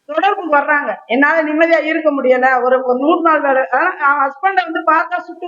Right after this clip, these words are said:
கொன்னுருவேன் அப்படின்னு சொல்லிட்டு மிரட்டுறாரு. அந்த பையனை மட்டும் கிடையாது, ஏரியால அந்த அஞ்சு பேரையுமே, "எங்க பார்த்தாலும் சுட்டு கொன்றுவேன், அவங்க சிக்குனாங்கன்னா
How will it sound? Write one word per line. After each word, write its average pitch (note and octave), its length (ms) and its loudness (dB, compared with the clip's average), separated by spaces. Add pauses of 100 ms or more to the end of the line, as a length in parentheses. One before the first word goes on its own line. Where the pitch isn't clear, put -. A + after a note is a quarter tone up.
கொன்னுருவேன் D#4+ 500 2
அப்படின்னு D4+ 300 -4
சொல்லிட்டு C#4 300 2
மிரட்டுறாரு. D4+ 480 0 (580)
அந்த G3+ 180 2
பையனை E4+ 280 0
மட்டும் F#4 240 0
கிடையாது, E4 320 0
ஏரியால E4 360 2
அந்த D4 100 -6
அஞ்சு C#4+ 260 0
பேரையுமே, D#4 460 2
"எங்க C#4 240 -4
பார்த்தாலும் E4 400 0
சுட்டு D#4+ 260 -8
கொன்றுவேன், C4 500 2 (120)
அவங்க G#3 260 -2
சிக்குனாங்கன்னா E4+ 560 0